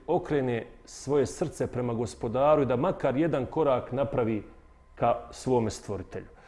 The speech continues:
I hvala Allahu Đelešanuhu, po onom što znam i vidim, ova knjiga je uspjela u tome. Ovo bi mogla biti nastavak knjige Spoznaj sebe i kosmos, spoznaćeš Stvoritelja. Znam da je ta knjiga jako tražena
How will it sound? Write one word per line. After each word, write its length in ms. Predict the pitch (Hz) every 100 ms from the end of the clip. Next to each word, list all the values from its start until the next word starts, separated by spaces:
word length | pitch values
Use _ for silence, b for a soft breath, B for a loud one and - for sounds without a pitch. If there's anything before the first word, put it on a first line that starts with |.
| B B
I 60 | 107
hvala 300 | - 190 175
Allahu 320 | 156 175 156
Đelešanuhu, 680 | 135 135 131 160 175 160 123
po 160 | 120
onom 240 | 160 139 117
što 160 | -
znam 360 | 113 143 151 123
i 40 |
vidim, 260 | 127 147 135
ova 240 | 131 123
knjiga 260 | 123 147 131
je 160 | 120 -
uspjela 420 | 143 - 110 104
u 80 | 101
tome. 240 | 107 95 - - B B B B
Ovo 180 | 190
bi 60 | 165
mogla 220 | 190 180
biti 340 | 160 - 165 - -
nastavak 760 | 127 143 165 175 - 135 123 -
knjige 320 | 170 143 131
Spoznaj 500 | - 160 151 143 117
sebe 340 | - 160 139
i 120 | 127 117
kosmos, 520 | - 165 - 120 -
spoznaćeš 500 | - 131 123 - 101
Stvoritelja. 560 | - 98 101 - 98
Znam 220 | 101 156 143
da 60 |
je 100 | 139
ta 220 | 165 156
knjiga 260 | - 165 135
jako 380 | 139 151 131 127
tražena 640 | - 147 120 98 104 101